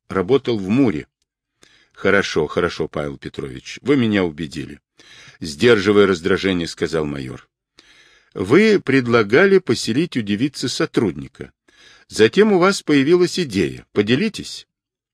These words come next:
Поселите у нее не одного, а двух миллионеров с пистолетами. Гуров человек очень осторожный, его трудно заманить в западню.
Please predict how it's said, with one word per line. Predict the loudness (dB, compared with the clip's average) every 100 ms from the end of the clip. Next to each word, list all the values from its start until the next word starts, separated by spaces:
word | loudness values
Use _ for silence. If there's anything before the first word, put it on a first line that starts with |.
| _ _ _ _ _ _ _ _
Поселите | 0 0 2 2 2 2 2
у | 2
нее | 4 6 4
не | 4
одного, | 2 2 0 0 4 4 4 2 _ _ _ _ _ _ _
а | 0 2
двух | 0 2 2 0 -8 -2
миллионеров | 2 4 4 4 2 2 2 -2 -8 -18
с | -14
пистолетами. | -6 -6 -2 -4 -4 -8 -16 -20 -20 _ _ _ _ _ _ _ _ -2
Гуров | 6 6 6
человек | 6 6 6
очень | 0 0 -2
осторожный, | 0 2 4 4 2 -4 -10
его | -4 0 0
трудно | 2 2 2 0 0 -2
заманить | -2 0 2 2 0 -2 -8
в |
западню. | -4 -2 0 -4 -6 -12